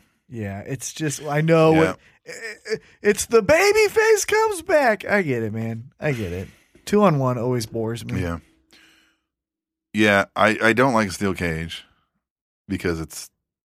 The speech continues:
Speaker 2: just fucking run up the cage and get the fuck out of there. You know what I mean?
Speaker 1: But they try sometimes.
Speaker 2: Yeah. Well, but I mean, like, it's so, "Oh, man, I can barely crawl up the," no, no, yes, you can.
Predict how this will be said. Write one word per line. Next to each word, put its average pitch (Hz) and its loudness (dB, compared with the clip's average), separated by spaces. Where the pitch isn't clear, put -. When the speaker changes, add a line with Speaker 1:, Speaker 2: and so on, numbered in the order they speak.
Speaker 2:
just - -12
fucking - -2
run 165 2
up 139 -4
the - -16
cage 165 4
and 127 -4
get 135 -6
the - -14
fuck 165 2
out 185 4
of 82 -6
there. - -20
You 113 -4
know 135 4
what 147 2
I 156 2
mean? 175 -12
Speaker 1:
But - -8
they 381 -6
try 156 4
sometimes. 143 -8
Speaker 2:
Yeah. 123 -6
Well, 120 -6
but 120 4
I - 4
mean, 117 -2
like, 107 2
it's 101 -6
so, 127 4
"Oh, 131 -2
man, 135 0
I - -8
can 120 -10
barely 123 -2
crawl 127 -4
up 131 -8
the," 120 -6
no, 196 -4
no, 247 -2
yes, 190 0
you - -18
can. 117 0